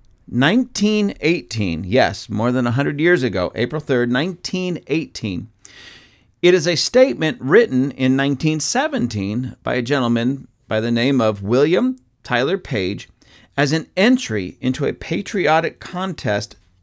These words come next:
that he won. And this is the American Creed. "I believe in the United States of America as a government of the people, by the people, for the people,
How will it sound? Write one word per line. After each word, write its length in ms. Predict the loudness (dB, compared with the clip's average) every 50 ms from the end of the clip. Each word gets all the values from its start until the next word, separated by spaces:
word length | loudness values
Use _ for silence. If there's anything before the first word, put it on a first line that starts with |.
| _ -2
that 180 | 0 0 0
he 100 | 0 -2
won. 520 | -2 0 0 0 0 -2 -4 -6 -10 -14 -18 _ _ _ _ _ _ _ _ _ _ _ _ _ _ _ _ _ -20 -20 _ -20 -20 -20 -20 _ _ -6
And 160 | -4 -2 -2
this 180 | 0 -2 0 0
is 180 | 0 0 0
the 160 | 0 0 2
American 560 | 2 2 2 2 2 0 0 0 -2 -4 -4 -4
Creed. 500 | -8 -10 -8 -6 -6 -6 -8 -10 -16 -20 -20 _ _ _ _ _ _ _ _ _ _ _ _ _ _ _ _ _ _ _ _
"I 160 | 0 0 0
believe 640 | 6 6 6 6 6 6 4 4 4 2 2 0 -2 -6 _ -2
in 160 | -2 0 0
the 80 | 0
United 420 | 0 0 0 0 2 2 2 0 -2
States 340 | -2 0 0 0 0 -2 -6
of 80 | -4
America 580 | -2 -2 0 0 0 0 -2 -4 -6 -10 -10 -12 -16 _ _ _ _ _ _ _
as 200 | 0 2 4 4
a 80 | 2
government 800 | 2 2 2 2 2 4 4 4 4 4 2 0 -2 -4 -6 -14 -18 _ _ _ _ _ _
of 280 | 4 6 6 6 6 4
the 100 | 2 2
people, 680 | 2 0 0 2 2 2 0 -2 -2 -2 -2 -4 -8 _ _ _ _ _ _ _ _ _ _ _ _ _ -4 2
by 300 | 4 4 6 6 6 4
the 140 | 4 0 -4
people, 640 | -4 -4 -4 -4 -4 -4 -4 -2 -2 -2 -2 -6 -10 _ _ _ _ _ _ _ _ _
for 460 | _ -20 -12 -2 4 8 8 8 8 6
the 120 | 2 0
people, 540 | -2 -4 -6 -8 -6 -6 -6 -6 -6 -8